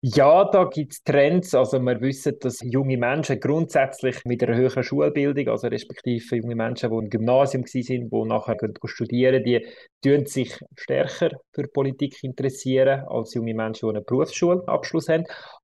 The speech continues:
Aber entscheidend eigentlich ist, ob jemand sich für Politik interessiert oder nicht, das ist vor allem das Umfeld. Kolleginnen und Kollegen,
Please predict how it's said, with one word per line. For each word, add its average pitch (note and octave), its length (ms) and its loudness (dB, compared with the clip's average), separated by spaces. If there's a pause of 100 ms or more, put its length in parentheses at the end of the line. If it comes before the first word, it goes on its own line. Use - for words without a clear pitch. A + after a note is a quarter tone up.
(140)
Aber G3 560 4 (160)
entscheidend D3 580 2
eigentlich C3+ 540 0
ist, C3 160 -4
ob A#2+ 80 -4
jemand - 240 -8
sich B2 160 -10
für B2 280 -4
Politik A#2+ 520 -6
interessiert A#2 500 -4
oder A2+ 160 -6
nicht, A2+ 180 -4
das A2+ 120 -6
ist G#2+ 100 -10
vor - 140 -4
allem A2 220 4
das - 120 -10
Umfeld. G#2+ 460 -4 (320)
Kolleginnen A#2+ 500 0
und A2+ 80 -4
Kollegen, C#3 600 2